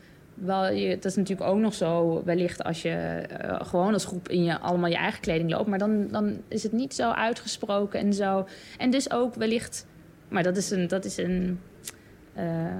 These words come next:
interpretatie, minder belangrijk wou ik zeggen. Maar dat hoeft natuurlijk niet zo te zijn. Maar het is ineens, eh, heel, eh, expliciet daar.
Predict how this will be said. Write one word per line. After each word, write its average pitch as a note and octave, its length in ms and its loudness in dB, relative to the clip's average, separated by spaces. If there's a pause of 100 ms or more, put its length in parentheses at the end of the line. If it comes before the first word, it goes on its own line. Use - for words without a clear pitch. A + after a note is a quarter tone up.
(340)
interpretatie, E3 680 -4
minder E3+ 240 2
belangrijk E3+ 440 2
wou D#3 120 0
ik D#3+ 60 -2
zeggen. E3+ 220 -2
Maar F3 80 2
dat F#3+ 100 2
hoeft F#3 180 -4
natuurlijk E3 300 0
niet D#3+ 140 0
zo D#3+ 140 -2
te E3 100 -2
zijn. D#3+ 340 -2 (640)
Maar G3 100 4
het F#3+ 100 4
is A3+ 120 4
ineens, B3+ 420 6
eh, G#3 80 4
heel, G#3 380 4
eh, F#3 220 2
expliciet - 680 -4
daar. E3+ 460 2